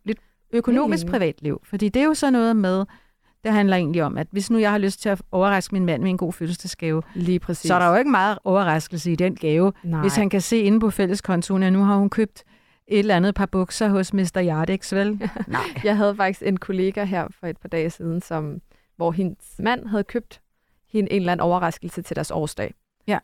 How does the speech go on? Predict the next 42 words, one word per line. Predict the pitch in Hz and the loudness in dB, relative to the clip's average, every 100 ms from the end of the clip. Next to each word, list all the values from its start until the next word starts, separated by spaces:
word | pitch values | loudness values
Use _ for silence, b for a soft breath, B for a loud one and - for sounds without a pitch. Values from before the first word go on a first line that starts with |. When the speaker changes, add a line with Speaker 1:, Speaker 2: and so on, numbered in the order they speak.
| _ _ _ | _ _ _
Speaker 2:
Og | - 190 | -4 -2
de | 220 | -2
har | 208 | -2
fælles | - 185 170 180 | -2 -4 -4 -6
økonomi, | 175 170 165 - | -8 -6 -6 -2
og | 175 | 0
han | 190 | 0
havde | 185 | 0
sagt | - 180 - | -2 -4 -4
til | 180 | -8
hende, | 175 | -4
"Prøv | 175 | -4
at, | 160 | -4
du | 175 | -4
må | - | -2
ikke | 208 | -2
gå | 202 | -2
ind | 190 | -2
på | 185 | 0
vores | 165 160 | -2 -4
konto, | - 170 165 - | -4 -6 -6 -10
du | 160 | -8
må | - | -4
ikke | 202 | -6
kigge," | - 190 - - | -6 -8 -6 -6
og | 147 - _ _ _ | -6 -6 _ _ _
alt | - 180 | -6 -4
det | - | -2
her. | 165 | -2
Hvad | 180 | -2
gør | 175 170 | 0 0
hun? | 175 180 _ _ _ - | -2 -6 _ _ _ -8
Hun | 180 | -6
går | - | -6
selvfølgelig | - 151 139 | -8 -8 -6
ind | 113 | -8
og | |
Speaker 1:
Ja, | - | -4
Speaker 2:
kigger. | 285 247 | -2 -2
Speaker 1:
det | |
er | 254 | 0
klart. | 247 208 - | 0 0 -4